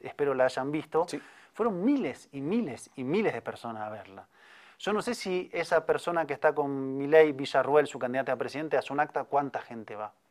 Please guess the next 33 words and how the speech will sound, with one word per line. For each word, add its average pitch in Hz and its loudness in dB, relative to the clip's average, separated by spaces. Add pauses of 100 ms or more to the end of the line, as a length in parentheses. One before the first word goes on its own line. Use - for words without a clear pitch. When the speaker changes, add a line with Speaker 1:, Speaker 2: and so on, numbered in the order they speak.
(840)
Speaker 1:
Me... 147 -6
entonces, 208 4 (320)
hay, 190 8
habría 220 10
que 190 2
medir. 139 0
En 160 -2
Chile 262 4
hay 202 4
mediciones 170 0
precisas, - -2
por 131 -6
ejemplo, 135 -6
sobre 151 4 (240)
cuánto 160 4
apoyo 156 2
se 160 -4
mantiene 139 -2
en 139 -2
la 123 -4
figura 131 -2
de 120 -6
Pinochet. 120 -10 (320)
En 151 0
Argentina 175 0
creo 196 4
que 170 2
tal 160 10
vez 202 4 (140)
habría 143 4
que 147 -2
pensar 160 10
en 170 4